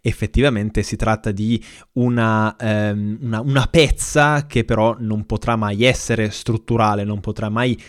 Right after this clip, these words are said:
durare in eterno, perché, insomma, stiamo parlando di tanti, tantissimi soldi.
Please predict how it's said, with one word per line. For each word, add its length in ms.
durare 480
in 160
eterno, 420
perché, 220
insomma, 300
stiamo 240
parlando 480
di 300
tanti, 460
tantissimi 540
soldi. 380